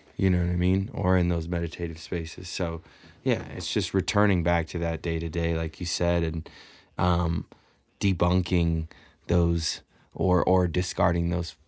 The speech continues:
messed up thoughts about being good or bad at something. And I like what you talked about with those thoughts being brought to the forefront,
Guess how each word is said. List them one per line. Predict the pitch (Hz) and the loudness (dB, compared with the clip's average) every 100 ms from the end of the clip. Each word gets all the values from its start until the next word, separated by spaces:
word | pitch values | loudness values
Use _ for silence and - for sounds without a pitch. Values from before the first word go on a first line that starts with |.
| - | -8
messed | 90 85 82 - | -2 0 -2 -2
up | 82 | -4
thoughts | - 85 - - | -2 -6 -6 -10
about | - 78 - | -8 -8 -6
being | 90 90 | -6 -4
good | 87 | -6
or | 85 | -4
bad | 87 82 | -6 -6
at | 82 | -6
something. | 87 87 90 95 - _ - | -8 -6 -6 -8 -12 _ -2
And | 101 98 | 2 4
I | 90 | 4
like | 85 90 92 - | 4 4 2 0
what | - | -4
you | 90 | -4
talked | - 85 85 | -2 -2 -2
about | 80 82 80 82 | -4 -2 -2 -2
with | 85 82 - _ - _ | -2 -4 -6 _ -20 _
those | 87 85 - | -2 0 -2
thoughts | - 87 - - | 0 0 -2 -4
being | 95 87 80 | -2 -2 -2
brought | 87 85 80 - | -2 0 -2 -6
to | 98 | -6
the | 82 | -6
forefront, | - 92 92 87 90 87 | -2 0 0 -2 -6 -8